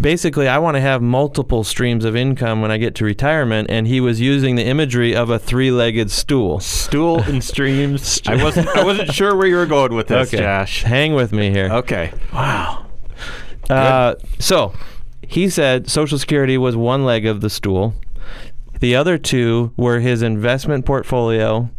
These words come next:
Speaker 1: and he had built up a, a retirement, or I'm sorry, a real estate, uh, portfolio,
Speaker 2: Oh, wow.
Speaker 1: rental properties and everything, 'cause he didn't have a pension.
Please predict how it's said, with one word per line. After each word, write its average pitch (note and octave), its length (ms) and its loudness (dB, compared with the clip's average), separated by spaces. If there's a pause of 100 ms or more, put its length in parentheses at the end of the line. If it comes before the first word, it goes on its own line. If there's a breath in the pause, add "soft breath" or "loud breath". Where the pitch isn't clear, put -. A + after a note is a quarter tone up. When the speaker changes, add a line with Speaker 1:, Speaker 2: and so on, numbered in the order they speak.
(520 loud breath)
Speaker 1:
and A2+ 420 0
he C#3+ 160 0
had C3+ 200 0
built B2 280 0
up A2 320 0 (100)
a, A2 440 2 (120)
a A2 120 0
retirement, A#2+ 880 0
or A#2 100 2
I'm A2+ 140 -2
sorry, A2+ 240 0
a G#2 60 0
real C#3+ 220 2
estate, A2+ 500 -2 (240)
uh, G#2+ 220 0
portfolio, A2 760 0
Speaker 2:
Oh, D3+ 60 -2
wow. F#3 220 -4 (100)
Speaker 1:
rental C3 340 0
properties G#2+ 520 0
and G#2+ 40 0
everything, G#2+ 280 0
'cause B2+ 100 -2
he D3+ 80 0
didn't F3+ 160 2
have E3 160 0
a C3 60 0
pension. A#2+ 640 0